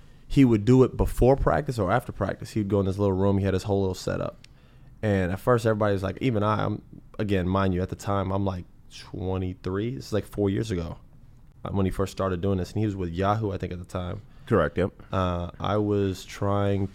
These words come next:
Speaker 1: I would, like, come in and we joke around with him, and he was, like, dead serious. He'd be like, "Y'all, y'all, y'all leave me alone. You leave me alone." We're like, "What's J J think he's doing over here?"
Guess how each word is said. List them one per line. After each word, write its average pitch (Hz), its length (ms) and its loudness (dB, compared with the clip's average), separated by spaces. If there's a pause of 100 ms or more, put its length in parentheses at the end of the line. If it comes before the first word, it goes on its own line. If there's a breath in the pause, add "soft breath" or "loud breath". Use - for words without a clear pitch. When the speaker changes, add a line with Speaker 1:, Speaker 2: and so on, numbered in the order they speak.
(140)
Speaker 1:
I 131 80 4
would, 127 80 4
like, 101 160 -2
come 110 240 2
in 110 180 6
and 85 160 0 (460 soft breath)
we 147 160 4
joke 113 300 4
around 110 240 6
with 110 80 6
him, 110 140 4
and 98 60 2
he 120 60 4
was, 120 100 4
like, 92 120 2
dead 98 160 4
serious. 113 320 6
He'd 120 60 2
be 101 80 -2
like, 95 60 -4
"Y'all, 113 140 0
y'all, 107 140 -2
y'all 110 160 0
leave 110 120 4
me 110 60 2
alone. 104 360 4
You 110 100 -2
leave 110 180 2
me 107 100 4
alone." 101 200 2
We're 98 80 0
like, 95 100 -2
"What's 123 200 -4
J 101 120 -2
J 82 140 -8
think 92 180 -10
he's 95 120 -6
doing 85 180 -10
over 82 140 -10
here?" - 100 -8